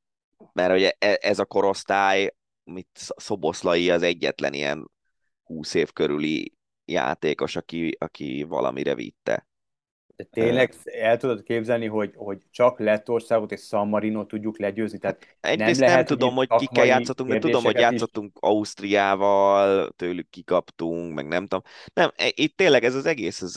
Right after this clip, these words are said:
Speaker 1: el van cseszve úgy, ahogy van. É-, ez nagyon jól látszik, hogy, hogy a, a magyar foci közeg,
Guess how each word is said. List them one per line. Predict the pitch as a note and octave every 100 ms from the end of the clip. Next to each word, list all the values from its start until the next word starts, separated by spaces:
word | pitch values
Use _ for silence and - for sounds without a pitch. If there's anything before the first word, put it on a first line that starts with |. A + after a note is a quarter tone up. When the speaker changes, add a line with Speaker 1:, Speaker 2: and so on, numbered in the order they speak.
| -
Speaker 1:
el | F2+ D#2+
van | C2 B1
cseszve | - G#1 - A#1+
úgy, | A1+ A#1+
ahogy | G1+ G1+ G1+
van. | G1+ G1+ G1+ _
É-, | D2 G1+ C2 C2
ez | G2
nagyon | B2 G2 D#2+
jól | E2+ D#2 B1
látszik, | F2+ B2+ - C3+ B2+
hogy, | - A#2 A#2 _ _ _ _ _
hogy | G2+ G#2 -
a, | - G2+
a | -
magyar | A2+ B2 F#2 D#2+
foci | - A#2+ -
közeg, | B2+ B2+ A#2+ B2 B2 A#2+